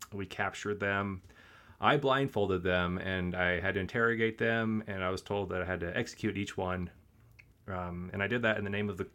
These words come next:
the Romulan Star Empire. And I didn't feel great about it, but I did get a promotion.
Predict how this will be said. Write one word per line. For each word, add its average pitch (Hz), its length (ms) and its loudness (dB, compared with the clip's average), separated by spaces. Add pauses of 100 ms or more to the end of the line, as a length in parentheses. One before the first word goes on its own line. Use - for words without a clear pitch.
(100)
the 98 140 -2
Romulan 98 580 -2
Star 104 240 0
Empire. 87 560 0 (460)
And 139 80 4
I - 40 6
didn't 165 140 4
feel 131 120 6
great 110 200 8
about 87 240 4
it, 87 80 -2
but 90 80 0
I 98 60 4
did 107 160 0
get 95 120 2
a 85 40 -2
promotion. 80 440 -4